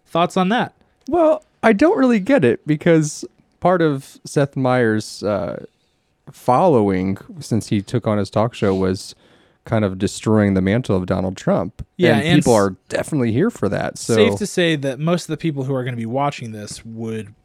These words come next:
Speaker 1: want the politics, right?
Speaker 2: Right. So it's kinda strange that his, that his following,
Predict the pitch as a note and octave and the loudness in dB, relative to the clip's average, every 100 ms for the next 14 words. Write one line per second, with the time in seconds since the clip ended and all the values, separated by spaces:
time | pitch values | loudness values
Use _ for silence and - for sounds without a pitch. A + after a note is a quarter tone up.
0 | - C#3+ E3+ C3 - F#2+ F2 - F2+ - | -8 -4 -4 -6 -14 -14 -14 -18 -20 -20
1 | - - A#2+ D#3 - C#3+ A#3+ A#2 F#2+ - | -16 -10 -6 -8 -4 2 4 2 -2 0
2 | F3 E3 - G3+ F#3+ E3 D#3 C#3 A#2+ A2 | 2 2 0 -2 -2 -2 -2 -2 0 -2
3 | A#2 B2+ - - G#2+ A#2+ - - A#2 A#2 | 0 0 -2 -6 -2 -2 -4 -2 0 0
4 | G2+ G2 G2+ | -2 -4 -8